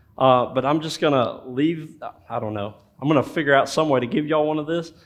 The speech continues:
one of these, but next week I'll have more. So if you're here next week, y'all take one. Lips, I'm gonna give this one to you, uh, because y'all are leaving soon, and I think you may enjoy this. Amen? Not amen that you're leaving. I'm not excited about that.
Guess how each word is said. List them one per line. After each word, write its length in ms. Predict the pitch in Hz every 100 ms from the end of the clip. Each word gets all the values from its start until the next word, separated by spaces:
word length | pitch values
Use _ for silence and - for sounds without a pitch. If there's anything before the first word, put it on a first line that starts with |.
| _
one 140 | 147
of 100 | 151
these, 260 | 143 175 180
but 180 | 139 -
next 300 | 139 160 -
week 220 | 180 160
I'll 160 | 127 123
have 200 | 135 127
more. 420 | 131 143 107 -
So 300 | - - 120
if 240 | 127 127 147
you're 80 |
here 220 | 131 190 226
next 280 | 135 120
week, 300 | 135 127 131 - _ -
y'all 160 | 147
take 300 | 143 160 143
one. 300 | 127 113 107
Lips, 300 | 135 180 -
I'm 60 | 160
gonna 140 | 180
give 200 | 143 147
this 200 | 151 160
one 120 | 147
to 100 | 123
you, 420 | 131 147 180 147 - _ _ _
uh, 260 | - 135 123
because 380 | 110 123 139 127
y'all 160 | 143
are 80 | 139
leaving 360 | 131 156 139 123
soon, 360 | - 127 113
and 100 | 110
I 40 | 113
think 260 | 117 127
you 60 | 127
may 180 | 120 117
enjoy 320 | 113 117 117
this. 300 | 101 98 - 127
Amen? 420 | 120 170 247 - - _ _ _ _ _ _ _ _ _ _ - - _ _ _ _ _ -
Not 200 | 123 120
amen 300 | 117 117 110
that 140 | 107
you're 100 | -
leaving. 380 | 107 110 101 101
I'm 100 | 110
not 160 | 117 117
excited 440 | 117 - 107 98
about 280 | 107 110 82
that. 300 | 113 104 -